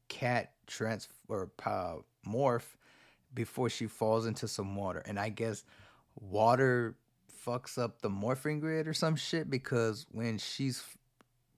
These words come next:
she falls in the water, the power just dissipates or whatever, and she hurts her leg and, and all this other bullshit. And then,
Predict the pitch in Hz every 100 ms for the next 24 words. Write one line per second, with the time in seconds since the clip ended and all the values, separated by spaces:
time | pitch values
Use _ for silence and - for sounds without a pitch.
0 | - - 123 - 123 127 117 117 135 127
1 | 113 - 107 110 107 98 - - _ _
2 | 120 120 104 - 101 95 - 95 95 92
3 | 87 - 107 98 - 110 - 110 107 101
4 | 101 98 - - - - - - _ _
5 | - 113 104 95 92 95 - 120 104 101
6 | 98 - 92 98 - _ - _ _ _
7 | _ - - 120 113 113 113 110 104